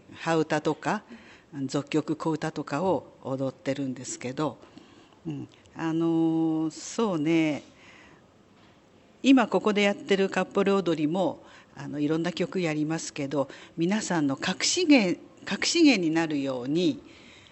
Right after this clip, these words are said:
うん、今カラオケが流行ってますけど、どこ行っても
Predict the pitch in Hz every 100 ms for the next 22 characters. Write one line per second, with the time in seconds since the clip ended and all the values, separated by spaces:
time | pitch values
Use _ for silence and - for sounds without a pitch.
0 | - - - - 143 135 131 - 160 135
1 | - 151 147 156 151 143 165 180 156 143
2 | 139 - 139 196 185 - 160 151 151 131
3 | - 202 190 143